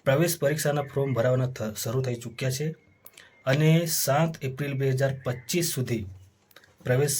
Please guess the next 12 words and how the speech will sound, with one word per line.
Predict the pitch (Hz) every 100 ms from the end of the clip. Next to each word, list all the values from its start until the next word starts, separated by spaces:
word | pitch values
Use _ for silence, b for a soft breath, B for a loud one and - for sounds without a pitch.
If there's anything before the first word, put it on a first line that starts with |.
| -
પરીક્ષાના | 120 120 120 113
ફોર્મ | 113 123 156 - - -
ભરાશે, | 101 101 95 -
બરાબર? | 95 113 135 151
વેબસાઇટની | 123 131 135 131 139
વાત | 131 131
કરીએ | 139 135
તો | 135
ડબલ્યુ | 120 135 170
ડબલ્યુ | 170 151 151
ડબલ્યુ | 143 160
ડોટ | 156 127